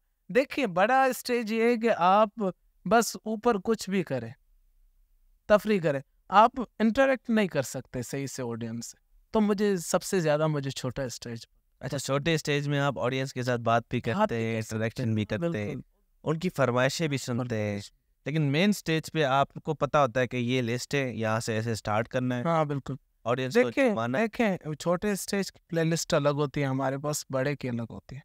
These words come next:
Speaker 2: अच्छा, ये कैसे डिटरमाइन करते हैं कि हमने बड़े स्टेज पे ये वाले गाने गाने, तो ये ऐसा इम्पैक्ट आएगा, छोटी पे ये गाए, तो ऐसा इम्पैक्ट आएगा?
Speaker 1: यार,
Speaker 2: पता है ना, बिना
Speaker 1: पत-,
Speaker 2: स्टेज पे जाने से
Speaker 1: हाँ, हाँ,
Speaker 2: पहले।
Speaker 1: सही है, सही है।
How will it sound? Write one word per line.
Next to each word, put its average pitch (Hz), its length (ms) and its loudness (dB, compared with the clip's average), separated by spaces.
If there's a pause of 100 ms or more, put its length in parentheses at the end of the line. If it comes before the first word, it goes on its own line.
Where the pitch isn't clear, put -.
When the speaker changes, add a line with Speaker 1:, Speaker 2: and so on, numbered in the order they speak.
(100)
Speaker 2:
अच्छा, 175 160 -2
ये 196 100 2
कैसे 202 280 0
डिटरमाइन 123 460 0
करते 110 280 -4
हैं 110 80 0
कि 110 40 0
हमने 110 200 0
बड़े 113 340 -2
स्टेज 113 320 -4
पे 110 120 -4
ये 110 180 0
वाले 110 240 2
गाने 104 300 2
गाने, 101 260 0
तो 101 100 -4
ये 98 380 -4
ऐसा 104 260 -2
इम्पैक्ट 104 420 -2
आएगा, 95 480 -2 (420)
छोटी 110 340 -4
पे 104 100 -4
ये 104 220 -4
गाए, 98 160 -2
तो 95 100 -6
ऐसा 95 200 -8
इम्पैक्ट 95 460 -10
आएगा? 95 180 -6
Speaker 1:
यार, 214 240 4
Speaker 2:
पता 190 100 2
है 208 100 6
ना, 202 100 2
बिना 165 280 0
Speaker 1:
पत-, 254 80 2
Speaker 2:
स्टेज 170 200 0
पे 170 100 0
जाने 160 260 2
से 196 40 0
Speaker 1:
हाँ, 220 80 0
हाँ, 220 100 2
Speaker 2:
पहले। 143 180 -2
Speaker 1:
सही 202 140 0
है, 151 160 -6
सही 190 260 -4
है। 143 120 -6